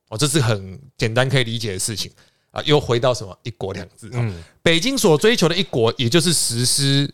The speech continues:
Speaker 1: 国家的终极统一，如此两制就只是迈向一国短暂的过渡过-，阶段。
Speaker 2: 嗯。
Speaker 1: 就是刚刚 Jeremy 讲了。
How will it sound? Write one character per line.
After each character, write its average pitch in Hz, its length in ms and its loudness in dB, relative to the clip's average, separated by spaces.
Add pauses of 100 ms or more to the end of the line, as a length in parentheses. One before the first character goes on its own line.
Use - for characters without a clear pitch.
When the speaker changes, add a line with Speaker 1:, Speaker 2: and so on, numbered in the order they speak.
(140)
Speaker 1:
国 123 200 4
家 151 200 2
的 131 100 4
终 135 240 0
极 110 160 -6
统 92 260 -6
一， 110 220 -6 (460)
如 180 200 6
此 143 220 2
两 127 320 2
制 160 340 0
就 170 240 4
只 110 220 -4
是 151 240 4
迈 143 240 4
向 143 320 2
一 185 100 2
国 120 280 2
短 104 240 0
暂 139 140 2
的 117 100 0
过 139 200 4
渡 131 160 2
过-， 127 300 -2
阶 120 180 2
段。 110 160 2 (100)
Speaker 2:
嗯。 147 200 0
Speaker 1:
就 113 100 -4
是 127 60 -2
刚 127 160 0
刚 127 160 -2
Jeremy 117 320 -4
讲 92 160 -10
了。 92 80 -18